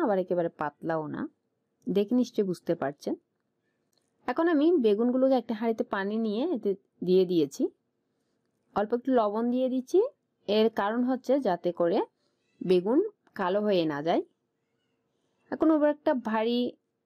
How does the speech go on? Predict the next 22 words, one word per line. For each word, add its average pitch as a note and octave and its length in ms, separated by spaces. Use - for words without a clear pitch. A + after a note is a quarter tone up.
যে B3+ 160
কোনো C#4+ 140
কিছু D4+ 180
দিয়ে C4+ 180
রাখলে B3 240
হবে। F#3 180
আমি B3 100
একটি A#3+ 160
বাটি G3 300
দিয়েছি A#3+ 360
যাতে G3 240
করে A#3 300
বেগুনগুলো G#3+ 540
একটু A3 160
পানিতে F3+ 440
ডুবে G3 220
থাকে, F#3+ 300
বেগুন F#3+ 360
তো - 160
ভেসে F#3+ 320
ওঠে E3+ 240
তাই। D#3+ 260